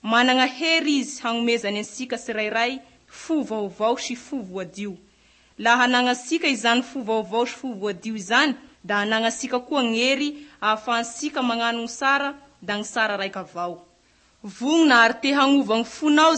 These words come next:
Jesosy amin'izao fotoana izao. Tsy tokony handigny ela koa anao. Ary lazaiko aminao gny zavatra tokony ataonao. Ambaray an'i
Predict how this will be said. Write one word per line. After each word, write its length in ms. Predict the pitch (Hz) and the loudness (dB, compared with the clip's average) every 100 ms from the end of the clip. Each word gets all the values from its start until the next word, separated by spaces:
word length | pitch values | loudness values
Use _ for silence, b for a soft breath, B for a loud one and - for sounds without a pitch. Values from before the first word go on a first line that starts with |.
| - | 2
Jesosy 480 | 226 - 262 269 | -2 2 2 2
amin'izao 320 | 220 202 175 196 | -2 -2 -4 -6
fotoana 340 | - 214 202 | -6 -6 -4
izao. 420 | 190 - 196 196 - - b b b - | -6 -4 -2 -2 -6 -18 b b b -14
Tsy 280 | - - 302 | -6 -4 0
tokony 280 | 330 330 311 | 0 2 2
handigny 420 | 311 277 233 240 277 | 4 4 4 4 4
ela 140 | 277 277 | 4 2
koa 280 | 302 320 | 2 4
anao. 260 | 269 208 165 - _ _ _ _ _ - | 4 2 0 -8 _ _ _ _ _ 0
Ary 260 | 247 247 | 4 4
lazaiko 460 | 247 233 226 233 269 | 4 4 4 4 6
aminao 280 | 269 285 302 | 6 8 6
gny 80 | 285 | 6
zavatra 360 | 233 208 214 | 2 2 -2
tokony 320 | 208 233 247 | -6 -2 0
ataonao. 560 | 226 - 220 214 202 175 - _ _ - | 0 2 0 2 2 0 -6 _ _ -2
Ambaray 600 | 214 226 233 214 226 233 | 2 4 4 6 6 6
an'i 120 | 233 | 4